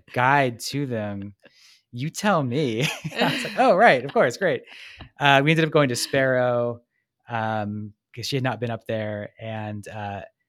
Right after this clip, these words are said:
Speaker 2: you know, I started the day with, like, an ocean roll and an Americano. And it was like, the greatest joy.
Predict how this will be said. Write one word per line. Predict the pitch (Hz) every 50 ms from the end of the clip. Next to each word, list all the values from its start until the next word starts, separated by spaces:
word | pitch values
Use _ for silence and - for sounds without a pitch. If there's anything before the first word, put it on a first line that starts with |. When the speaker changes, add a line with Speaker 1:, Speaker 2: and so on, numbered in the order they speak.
| _ _ _ _
Speaker 2:
you | - 139
know, | 131 127 123
I | - 98 -
started | - - 151 175 220
the | 220 170
day | 165 170
with, | 185 185
like, | 196 180 151
an | 139 - -
ocean | 113 120 131 - - 165
roll | 156 160 175 175 175 170 170 160 - _ -
and | 139 135 135 131 127 127 123 113
an | - 123 120
Americano. | 117 117 123 131 131 127 - - 117 120 127 131 120 113
And | 107 117
it | 123 110
was | 151 139
like, | 165 170 170 165 151 151 _ _ _ _ _ _ _ _ _ _ _ _
the | 113 143 131 - -
greatest | - - 120 120 147 170 175 147 - - -
joy. | - 101 113 139 143 113 90 87 85